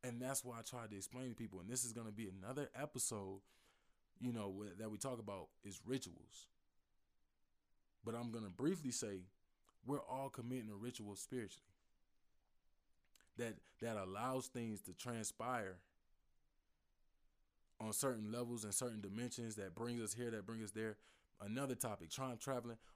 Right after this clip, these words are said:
all these things that I wanna share with you guys, but I gotta understand it,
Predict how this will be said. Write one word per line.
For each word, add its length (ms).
all 200
these 200
things 380
that 140
I 60
wanna 260
share 300
with 140
you 60
guys, 240
but 140
I 80
gotta 260
understand 460
it, 80